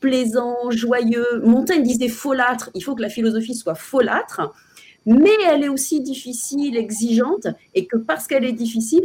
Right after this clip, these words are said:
eh ben, elle va nécessiter un temps et une temporalité aussi qui va durer jusqu'au temps de la vie. Donc c'est pour ça que la philosophie, c'est à l'école,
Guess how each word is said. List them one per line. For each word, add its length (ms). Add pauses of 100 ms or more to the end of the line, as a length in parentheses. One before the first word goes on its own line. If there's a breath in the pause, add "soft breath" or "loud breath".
eh 100
ben, 240
elle 80
va 140
nécessiter 760
un 140
temps 360
et 60
une 140
temporalité 800
aussi 420 (320 loud breath)
qui 140
va 120
durer 340
jusqu'au 320
temps 200
de 60
la 120
vie. 180 (300 soft breath)
Donc 120
c'est 120
pour 160
ça 140
que 80
la 80
philosophie, 600
c'est 160
à 100
l'école, 500